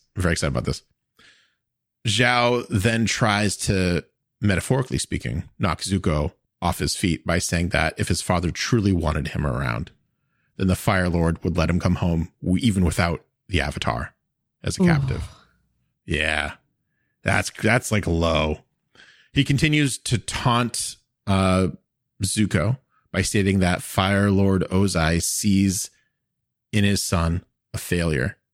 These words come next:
Speaker 1: and mentions that Zuko has the scar to prove it. This is the first mention we get of why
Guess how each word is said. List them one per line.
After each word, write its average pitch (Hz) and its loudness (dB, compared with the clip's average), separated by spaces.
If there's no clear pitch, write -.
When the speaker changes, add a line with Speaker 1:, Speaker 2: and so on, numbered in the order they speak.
Speaker 1:
and 90 2
mentions 98 2
that 82 -2
Zuko 78 -2
has 85 -4
the 80 -10
scar 80 -2
to - -10
prove 78 -6
it. 65 -4
This 110 -2
is 101 -8
the 101 0
first - -2
mention 90 0
we 80 0
get 78 -2
of 82 -2
why 80 0